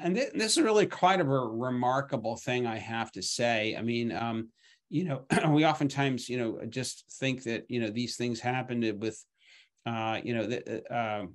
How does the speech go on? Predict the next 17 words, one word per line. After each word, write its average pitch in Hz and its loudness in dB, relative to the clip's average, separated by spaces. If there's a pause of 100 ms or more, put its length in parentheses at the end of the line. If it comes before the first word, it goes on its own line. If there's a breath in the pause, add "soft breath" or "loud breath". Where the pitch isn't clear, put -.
(380)
something 131 0
comes 127 0
to, 117 0
to, 113 -2
to 117 -6
validation. 117 0 (100)
Talk 170 2
about 127 4
getting, 123 -2
uh, 107 -4 (100)
a-, - -8
analytic 131 0
validation 117 0
and 113 0
then 107 -2
clinical 139 0
validation. 101 -2